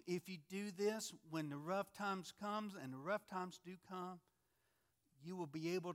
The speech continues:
to see him clearer than you do when you don't.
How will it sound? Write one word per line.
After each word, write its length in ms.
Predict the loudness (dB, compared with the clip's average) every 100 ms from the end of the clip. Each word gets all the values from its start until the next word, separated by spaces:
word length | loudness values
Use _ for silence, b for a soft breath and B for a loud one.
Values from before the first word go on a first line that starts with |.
| -6
to 80 | -8
see 380 | -6 -4 -2 -2
him 340 | -2 -2 -4 -8 -12
clearer 440 | -6 -2 -2 -2 -6 b b b b b _ _ _ _ _ _ -6
than 180 | -4 -4
you 120 | -6 -4
do 380 | 0 0 -2 -6 b b b b _ _ _ _ _ _ _ _ _
when 160 | -10 -10
you 120 | -10
don't. 120 | -14